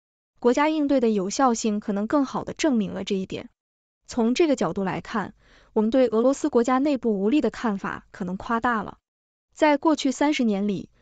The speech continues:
俄罗斯的国内政策免受了许多内部政治和军事压力的影响。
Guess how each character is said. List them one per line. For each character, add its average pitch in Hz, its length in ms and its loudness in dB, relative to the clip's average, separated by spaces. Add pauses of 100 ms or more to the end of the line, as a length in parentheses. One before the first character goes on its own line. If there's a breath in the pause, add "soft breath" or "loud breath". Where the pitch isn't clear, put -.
(300 soft breath)
俄 226 100 0
罗 277 140 4
斯 311 120 -4
的 285 140 2
国 208 160 2
内 254 140 2
政 240 200 0
策 202 420 -4
免 190 240 -4
受 226 180 0
了 202 80 -2
许 - 220 -8
多 226 180 0
内 285 160 0
部 226 100 -4
政 196 280 -2
治 - 280 -8
和 180 220 -6
军 233 180 -2
事 220 140 -2
压 226 180 0
力 240 140 -2
的 185 80 -8
影 170 200 -8
响。 - 220 -6